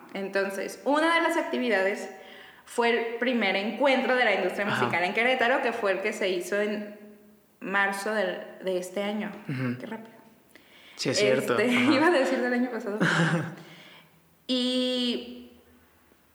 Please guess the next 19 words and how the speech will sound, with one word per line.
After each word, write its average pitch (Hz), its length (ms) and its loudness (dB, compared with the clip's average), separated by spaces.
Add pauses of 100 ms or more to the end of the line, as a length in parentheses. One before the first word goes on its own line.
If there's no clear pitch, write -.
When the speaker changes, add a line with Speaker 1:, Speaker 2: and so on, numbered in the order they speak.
(240)
Speaker 1:
entonces, 311 840 2
después 254 560 0
de 285 220 2
que 240 440 0
tiene 240 300 2
como 240 200 2
objetivo 208 520 0
profesionalizar 202 1040 0
y 160 40 -2
todo, 165 300 -4
y 190 200 -4
formar 214 420 2
comunidad, 262 600 4
pero 220 160 4
no 220 120 0
lo 233 140 2
podíamos 220 400 0
hacer 202 260 -2
presencial. 226 800 -2